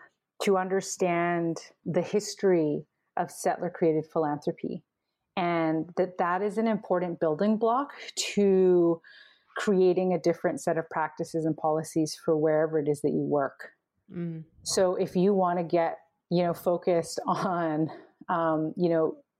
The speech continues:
Speaker 1: doing settler philanthropic work differently, then first understand the history of how settler philanthropy came to be in this country, understand the ways in which, um, the Income Tax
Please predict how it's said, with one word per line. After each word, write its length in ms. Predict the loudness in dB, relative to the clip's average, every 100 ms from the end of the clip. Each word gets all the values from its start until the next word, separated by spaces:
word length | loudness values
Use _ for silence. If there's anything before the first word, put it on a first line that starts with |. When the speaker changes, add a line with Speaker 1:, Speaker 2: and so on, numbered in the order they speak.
| _ _ _ -12 -12 -10 -4
Speaker 1:
doing 560 | 0 2 2 2 -2
settler 320 | -2 -2 -2 0
philanthropic 680 | 0 0 0 -4 -4 -4
work 280 | 0 0 0
differently, 680 | -2 -2 -2 -2 0 2 0 -4 -20 -4
then 120 | -2 -2
first 320 | 0 -2 -2
understand 800 | -2 2 0 0 -2 0 0 0
the 80 | -2
history 680 | -2 -4 -2 2 2 2 -4 -20 -8
of 80 | -4
how 140 | -4
settler 320 | -4 -4 -4 -4
philanthropy 480 | -2 0 -2 -4
came 260 | -4 0 0
to 140 | 0
be 140 | 0 2
in 100 | 2
this 140 | 0
country, 500 | -2 -6 -2 -2 -2 -4 -14 -16 -14 -6
understand 760 | -2 0 0 0 0 0 0
the 100 | 2
ways 300 | 4 4 4
in 140 | 2 2
which, 380 | 4 2 -2 -6
um, 260 | -4 -2 0
the 80 | 0
Income 340 | 0 0 -2 -4
Tax 420 | -2 -2 -4